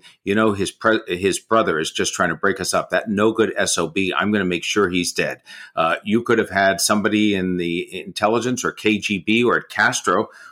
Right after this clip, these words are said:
who knew the C I A was trying to kill him say, "I'm gonna get Kennedy first." But the challenge that I have for anybody is you've gotta tie Oswald into those plots.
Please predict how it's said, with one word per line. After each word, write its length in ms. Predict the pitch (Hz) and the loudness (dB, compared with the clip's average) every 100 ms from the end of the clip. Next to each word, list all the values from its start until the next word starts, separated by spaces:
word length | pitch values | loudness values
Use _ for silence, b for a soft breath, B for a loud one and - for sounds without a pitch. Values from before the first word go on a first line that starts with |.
| B | B
who 200 | 92 92 | -2 2
knew 200 | 110 139 | 4 4
the 100 | 107 | 2
C 180 | - 107 | 0 2
I 100 | 101 | 2
A 20 | |
was 160 | 98 | 2
trying 160 | - 107 | 0 -2
to 120 | 92 | 0
kill 140 | 131 139 | 0 0
him 80 | |
say, 160 | - 104 | 0 0
"I'm 140 | 95 | 0
gonna 120 | 107 107 | 0 2
get 200 | 110 - | 0 0
Kennedy 320 | 113 107 107 | 0 2 0
first." 420 | - 139 - - b b b b - | 2 0 0 -8 b b b b -2
But 220 | - - | -2 -2
the 220 | 196 - _ _ | -4 -4 _ _
challenge 540 | - 143 151 165 151 | -4 2 4 4 0
that 100 | 123 | 0
I 140 | 110 110 | 2 2
have 280 | 107 104 - | 2 -2 -2
for 160 | 208 | -2
anybody 600 | 123 110 82 73 67 71 _ _ _ _ | 2 0 0 -4 -6 -10 _ _ _ _
is 200 | 98 95 | -4 -2
you've 120 | 95 | -2
gotta 220 | 113 120 | 2 2
tie 320 | 117 - 107 - | 2 0 0 0
Oswald 580 | 92 98 98 98 101 90 - | 2 2 2 0 -2 -2 -4
into 380 | 95 95 90 - | -4 -2 -4 -4
those 560 | - 87 90 92 - - _ | 0 4 4 2 -2 -10 _
plots. 520 | - 104 87 - - | -4 0 0 0 -6